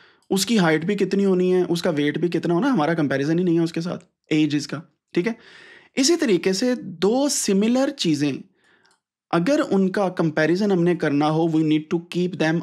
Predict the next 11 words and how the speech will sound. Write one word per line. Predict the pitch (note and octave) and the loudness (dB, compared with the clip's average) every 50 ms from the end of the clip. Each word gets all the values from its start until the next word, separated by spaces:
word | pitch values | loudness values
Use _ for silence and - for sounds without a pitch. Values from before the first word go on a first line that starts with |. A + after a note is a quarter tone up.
| - - | -2 -2
on | D3+ D3+ | 0 0
a | D#3+ E3+ | 0 0
same | E3+ - - - - E3 D#3+ D#3+ E3 E3+ F3 E3+ | -2 -4 -4 -2 0 2 4 4 2 2 0 -2
scale, | - - - C#3 - - - - _ _ _ _ _ _ _ _ _ _ _ _ _ _ - _ _ - | -4 -6 -6 -8 -8 -10 -14 -20 _ _ _ _ _ _ _ _ _ _ _ _ _ _ -20 _ _ -14
सेम | - - - D#3 D#3+ F3+ A#3+ C#4+ - - _ _ _ _ | -6 -2 0 2 2 2 0 -2 -4 -10 _ _ _ _
स्केल | - - - - G#3 F#3+ F#3+ G3+ G3+ | -10 -6 -2 2 4 4 4 4 2
पे | F#3 G3 G3 G3+ | 0 0 0 2
मेजर | F3+ E3 D#3 D#3 E3+ D#3+ | 2 2 2 2 0 0
करना | D#3 D#3 C3 B2+ A#2+ A2+ | 0 -2 -4 -4 -6 -8
पड़ता | - - - - - - | -10 -12 -14 -12 -12 -14
है, | A2 | -14